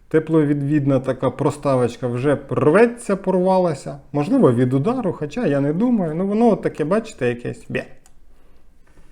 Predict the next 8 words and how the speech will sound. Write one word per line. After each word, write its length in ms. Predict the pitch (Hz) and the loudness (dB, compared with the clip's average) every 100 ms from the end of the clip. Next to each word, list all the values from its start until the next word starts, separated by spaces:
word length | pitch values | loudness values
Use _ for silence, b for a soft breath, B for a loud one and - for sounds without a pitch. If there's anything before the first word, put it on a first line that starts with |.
| - | -20
Всім 240 | - 214 185 | -4 -2 0
видно. 360 | 127 117 117 120 - - - - | 0 -2 -6 -10 -20 -20 -20 -14
Ну, 240 | 180 180 135 - | -6 -6 -6 -10
гидота 460 | 131 135 180 220 170 | -6 0 4 4 4
повна. 440 | - 127 113 113 127 - - - B B B B B | 0 0 0 -4 -12 -20 -20 -20 B B B B B
Тобто 320 | - 175 180 | 2 2 2
ця 340 | 147 - 208 214 | -2 2 6 8
модель 560 | 170 143 175 233 247 | 6 4 6 6 6